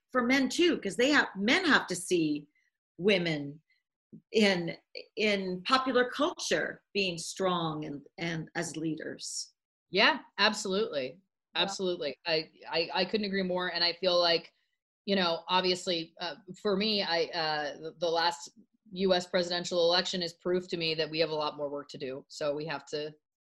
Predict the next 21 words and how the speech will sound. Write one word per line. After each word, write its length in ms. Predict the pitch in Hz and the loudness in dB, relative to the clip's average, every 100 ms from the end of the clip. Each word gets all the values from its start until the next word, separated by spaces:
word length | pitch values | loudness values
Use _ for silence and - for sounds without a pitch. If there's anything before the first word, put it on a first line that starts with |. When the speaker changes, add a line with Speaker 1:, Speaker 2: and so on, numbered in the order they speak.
| _ - | _ -6
Speaker 2:
we 80 | 165 | -4
have 160 | 151 - | -2 -2
to, 100 | 156 | -2
again, 260 | 156 147 | 0 -2
remain 280 | 151 151 156 | -2 -4 -2
vil-, 220 | 156 156 160 | -4 -4 -4
vigilant 380 | 175 175 156 147 | -2 -2 -4 -6
and 100 | 147 | -4
not 180 | 151 147 | -4 -2
give 120 | 151 | -4
up 180 | 147 151 | -4 -4
in, 160 | 143 | -8
in 180 | 143 156 | -10 -10
continuing 520 | 156 165 165 156 151 147 | -10 -8 -6 -6 -8 -8
to 100 | 151 | -10
spread 280 | - 147 143 | -6 -6 -4
that 160 | 120 | -6
messaging 380 | 139 135 147 143 | -8 -10 -10 -10
in 80 | 139 | -10
any 200 | 151 147 | -10 -6
way 120 | 143 | -6